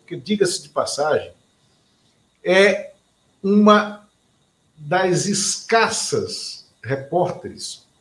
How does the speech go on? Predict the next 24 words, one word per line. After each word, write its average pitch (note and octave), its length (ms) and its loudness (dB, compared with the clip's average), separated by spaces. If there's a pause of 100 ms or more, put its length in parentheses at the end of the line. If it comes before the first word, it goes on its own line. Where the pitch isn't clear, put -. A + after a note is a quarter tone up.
homens C#3+ 440 0
ou A#2 80 -2
mulheres, A2+ 720 0 (400)
da D3 160 4
T D3+ 160 8
V D3+ 200 6
brasileira D3 540 6
que D3+ 120 -2
tem F3+ 420 0 (220)
informação, E3+ 840 0 (760)
entendeu? C#3+ 340 4
Que G3+ 460 4 (100)
procura F#3+ 520 6
fonte, - 680 -2 (320)
que, G#3 420 -2
e E3 200 6
eu G#3+ 200 10
já F#3 240 0
cruzei F3 460 0
com D3+ 160 -4
ela D#3 300 -2
nos C3 400 -8
bastidores A#2+ 920 -4
aqui, F3 540 -8